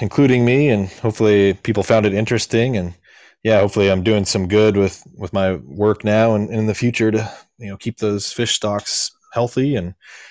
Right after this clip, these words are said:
lots of them there for people to catch. But yeah, maybe, um, you know, next week, if there's still interest, I'd be happy to call in for Fish Talk again, and I'll have to rack my brain and see what, uh,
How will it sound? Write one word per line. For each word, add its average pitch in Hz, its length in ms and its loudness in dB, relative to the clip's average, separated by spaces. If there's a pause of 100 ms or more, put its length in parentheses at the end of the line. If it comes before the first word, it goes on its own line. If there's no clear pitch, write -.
(160)
lots 107 240 2
of 98 40 0
them 104 140 2
there 110 240 2
for - 100 -8
people 110 220 -2
to 95 60 -2
catch. - 560 -8
But 92 140 -12 (420)
yeah, 123 160 4
maybe, 117 360 4
um, 107 300 2 (160)
you 107 60 -4
know, 107 180 2
next 107 300 -2
week, 120 240 2
if 107 100 -2
there's 104 160 0
still 113 160 0
interest, 107 320 -2
I'd 101 80 -2
be 98 100 -2
happy 104 260 0
to 98 120 -2
call 107 340 0
in 104 140 -2
for 104 180 -6
Fish 113 240 -4
Talk 110 280 -2
again, 107 400 -2
and 90 180 -8 (420)
I'll 107 60 2
have 101 120 2
to 101 100 2
rack 104 200 2
my 98 120 0
brain 98 260 0
and 92 80 -6
see 101 140 -2
what, 95 140 -2 (320)
uh, 101 280 -10